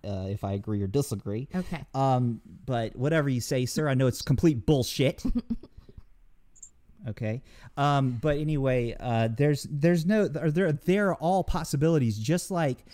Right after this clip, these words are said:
Speaker 1: we don't know if there's a God or not. I don't know if you're religious or not. Uh, there are all possibilities in this situation. There literally could be, uh, anything. Now, the,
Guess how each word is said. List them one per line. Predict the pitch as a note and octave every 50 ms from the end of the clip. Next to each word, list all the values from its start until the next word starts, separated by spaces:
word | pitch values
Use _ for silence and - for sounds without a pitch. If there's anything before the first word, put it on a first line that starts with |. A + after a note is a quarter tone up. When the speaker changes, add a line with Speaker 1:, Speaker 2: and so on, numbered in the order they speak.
| - - - -
Speaker 1:
we | C#3 C#3+ E3+
don't | F3+ E3+ D#3+ D3
know | D3+ D#3+ D3+ D#3 C#3+
if | B2+ -
there's | - D#3 D#3 C#3+ A#2 B2
a | A#2
God | G#2+ G2 - - C#3 C#3 D3 D3 D3
or | C#3 B2+ A2+ A2
not. | G#2+ A2+ C3+ C#3+ B2+ C#3 - - - - - _ -
I | -
don't | A#2+ B2+
know | C3 B2
if | A#2+ -
you're | C3 B2
religious | A#2 A#2 A2+ A#2 B2+ C3+ A#2+ A#2 G#2 -
or | - G#2
not. | G#2 G#2 A2+ B2 - - - - - - - _
Uh, | A#2+ A#2 A#2 A#2 A2 A2 A2 -
there | A2+ C#3+ D3 C3+
are | C3
all | - C#3+ D3 D#3 C#3+
possibilities | - - D#3+ C#3+ C3+ - B2 A2+ B2 A#2 A2 G2 F2+ F2+ G2 G2 - -
in | A#2 A2+
this | G#2+ G#2 -
situation. | - A2 - - G#2 G2+ G2 G2 - F#2+ G2+ G2+
There | G#2+ A2+ A2+
literally | A#2 C3 D3 D3+ D3+ D3+ D3 C#3
could | C#3 - C#3 B2 A#2+
be, | B2+ B2 A#2+ A#2 A#2 - - - _ _ _ _ _ _ -
uh, | A2+ G#2+ G#2+ G#2
anything. | - B2+ B2 A2+ G#2 - A2 G#2 G#2+
Now, | A#2 A#2+ B2
the, | A#2+ A#2+ A#2 A2